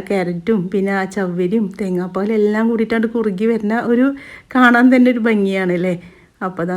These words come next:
നന്നായിട്ടൊന്ന് ഇളക്കി കൊടുക്കുക. ഇനി അത് ഒന്നും കൂടി കുറുകിയതിൻ്റെ ശേഷം നമുക്ക്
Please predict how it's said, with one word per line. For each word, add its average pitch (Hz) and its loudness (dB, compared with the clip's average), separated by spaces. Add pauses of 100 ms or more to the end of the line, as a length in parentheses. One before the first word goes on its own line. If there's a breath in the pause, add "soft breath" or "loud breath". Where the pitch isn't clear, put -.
നന്നായിട്ടൊന്ന് 175 -2
ഇളക്കി 185 -4
കൊടുക്കുക. 202 -2 (640)
ഇനി 254 2
അത് 294 6
ഒന്നും 262 8
കൂടി 254 6 (100)
കുറുകിയതിൻ്റെ 214 2
ശേഷം 226 0
നമുക്ക് 214 0